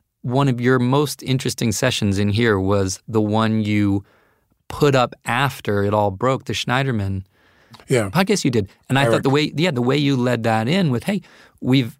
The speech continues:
Speaker 1: we've had these conversations with someone, we've had a conversation in a gear that is, we're connecting with a conscious, humanist,
Speaker 2: Yeah.
Speaker 1: progressive
Speaker 2: He was
Speaker 1: kind
Speaker 2: a hero of
Speaker 1: thing."
Speaker 2: mine.
Speaker 1: Yeah, and, um, and then there's this thing going on, unseen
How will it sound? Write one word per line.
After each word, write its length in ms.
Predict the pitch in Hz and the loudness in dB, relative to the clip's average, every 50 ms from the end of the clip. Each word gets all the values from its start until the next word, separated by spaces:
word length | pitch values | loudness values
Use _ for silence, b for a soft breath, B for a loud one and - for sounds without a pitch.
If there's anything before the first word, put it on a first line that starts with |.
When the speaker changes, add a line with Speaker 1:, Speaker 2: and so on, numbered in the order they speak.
| _ | _
Speaker 1:
we've 360 | - 123 123 123 113 120 - _ - | -4 -2 0 0 -2 -4 -10 _ -10
had 380 | - - 139 151 165 185 160 | -4 -2 0 0 0 0 0
these 160 | 127 117 110 101 | 0 -2 -2 -2
conversations 720 | - 127 120 117 110 101 - 165 175 170 - 143 131 117 | -2 -2 -2 0 -2 -2 -2 -2 -2 -2 -2 -4 -2 0
with 120 | 123 110 | -2 -2
someone, 460 | - - 135 123 123 123 117 113 110 107 | 0 0 0 0 2 2 0 0 0 0
we've 260 | 117 123 117 - - - | 0 -2 -2 -4 -8 -10
had 140 | - - 151 139 | -6 -2 -2 0
a 40 | |
conversation 760 | 135 - 143 139 123 113 - 151 156 165 - - 131 120 110 - | 0 2 2 2 0 0 0 0 0 0 0 -2 -2 -2 -2 -2
in 160 | - 127 120 117 | -2 0 0 0
a 80 | 113 | -2
gear 400 | 104 104 107 120 143 170 170 156 131 | -2 -4 -2 0 0 2 2 2 2
that 220 | 123 113 107 - | 0 -2 0 0
is, 180 | 131 120 113 B B B B B B | -2 -2 -2 B B B B B B
we're 100 | - 139 | -6 -6
connecting 640 | 135 - 131 131 127 147 185 - _ - 120 113 110 | -4 -2 -2 0 0 0 -2 -2 _ -2 0 0 2
with 300 | 110 117 117 - - - _ _ _ _ _ _ _ _ _ - | 2 0 0 -2 -8 -16 _ _ _ _ _ _ _ _ _ -12
a 40 | - | -10
conscious, 580 | - - - 139 143 139 - - 151 139 - | -8 -2 0 0 0 0 0 0 -2 -2 -2
humanist, 760 | - - - 120 123 131 139 143 143 143 147 139 98 95 92 B | -6 -6 -2 0 0 2 2 0 0 -2 -2 -4 -6 -8 -10 B
Speaker 2:
Yeah. 60 | B B B B | B B B B
Speaker 1:
progressive 560 | - 120 110 98 110 127 127 - - 135 135 123 | 0 0 2 2 2 2 2 0 0 0 0 2
Speaker 2:
He 40 | 120 | 2
was 100 | 123 120 | 2 2
Speaker 1:
kind 100 | 120 113 | 2 0
Speaker 2:
a 40 | 104 | 2
hero 160 | 123 135 143 | 2 2 2
of 60 | 170 | 2
Speaker 1:
thing." 160 | 175 165 135 | 0 0 -2
Speaker 2:
mine. 280 | 98 95 92 87 80 78 - _ _ | -2 -4 -4 -6 -8 -12 -16 _ _
Speaker 1:
Yeah, 260 | - 147 175 190 175 - - | -2 0 0 0 -2 -4 -4
and, 300 | - 135 135 135 135 127 135 | -2 0 0 0 2 2 2
um, 280 | 131 131 127 120 104 - _ _ _ _ _ _ _ | 2 0 -2 -4 -8 -12 _ _ _ _ _ _ _
and 200 | - 120 123 123 | -6 -4 -2 -2
then 260 | 123 123 123 120 110 - - | 0 0 0 -2 -2 -2 -2
there's 200 | 120 113 104 - | -2 -2 0 -2
this 200 | 123 110 - - | -2 -4 -4 -6
thing 360 | _ - - 147 147 151 139 | _ -4 -2 0 0 2 2
going 320 | 117 113 104 101 98 95 98 | 2 2 2 2 0 0 -2
on, 300 | 101 101 101 101 98 95 b b b b b b b b _ - | -2 -2 -2 -4 -4 -6 b b b b b b b b _ 0
unseen 720 | 131 143 147 143 135 - - 147 151 147 147 143 139 | 2 4 4 2 2 2 2 2 2 2 2 0 0